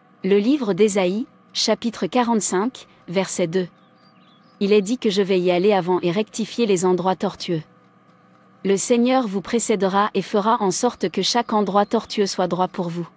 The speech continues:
Au nom de Jésus, Amen. Dans un Jean, chapitre trois, verset huit, dit, « C'est dans ce but que le Fils de Dieu s'est manifesté afin de détruire les œuvres du diable. » Nous détruisons les œuvres des ténèbres.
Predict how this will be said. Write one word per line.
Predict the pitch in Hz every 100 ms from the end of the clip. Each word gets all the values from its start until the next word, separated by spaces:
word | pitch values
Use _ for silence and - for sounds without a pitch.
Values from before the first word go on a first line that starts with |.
| _ _ _ _ _ _ _ _
Au | 196 196
nom | 226 277
de | 226
Jésus, | 202 214 185 226 - _ -
Amen. | 190 180 170 165 156 _ _ _ _ _ _ _ _ _
Dans | 185 208 202
un | 208
Jean, | 185 202 285 _ -
chapitre | - 220 233 - 180
trois, | - 208 240 - _ 175
verset | 202 - 190
huit, | 175 240 - - _ _
dit, « | 175 185 233 - _
C'est | - - 208
dans | 220
ce | - 220
but | 226
que | 226
le | 190
Fils | 185 - 208
de | 185
Dieu | 170 214
s'est | 220 190
manifesté | 190 208 214 220 196 - 233
afin | 196 226 214
de |
détruire | 175 214 - 220 202
les | 185 190
œuvres | 208 185
du | 180 175
diable. » | 180 165 160 160 _ _ _ _ _ _ _ _ _ -
Nous | 202 220
détruisons | 247 - 240 202 226
les | 196 180
œuvres | 226 208 196
des | 185
ténèbres. | 175 185 175 160 151